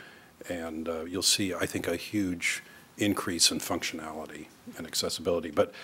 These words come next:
I don't know that there's any plan, if this is what you're asking, is to aggregate all of the opinions. So in other words, it, it, so that you wouldn't have to know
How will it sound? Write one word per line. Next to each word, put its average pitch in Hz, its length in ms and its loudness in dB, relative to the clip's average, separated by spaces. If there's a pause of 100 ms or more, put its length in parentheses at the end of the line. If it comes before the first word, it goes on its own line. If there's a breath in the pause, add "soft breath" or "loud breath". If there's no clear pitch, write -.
(240 loud breath)
I 110 100 6
don't 147 320 8
know 131 120 10
that 110 160 4
there's 101 220 4
any 104 180 6
plan, 98 580 2 (260 soft breath)
if 98 120 0
this 104 160 4
is 101 60 0
what 90 200 2
you're 92 100 4
asking, 92 500 6
is 98 260 6
to 90 320 -2 (160)
aggregate 101 680 10 (120)
all 95 260 8
of 82 100 -2
the 82 120 -6
opinions. 76 600 -4
So - 180 4
in 95 80 4
other 104 100 4
words, 104 120 0
it, 104 160 4
it, 104 120 0
so - 200 4
that 101 120 2
you 98 120 2
wouldn't 101 280 6
have 101 260 10
to 101 100 4
know 98 460 8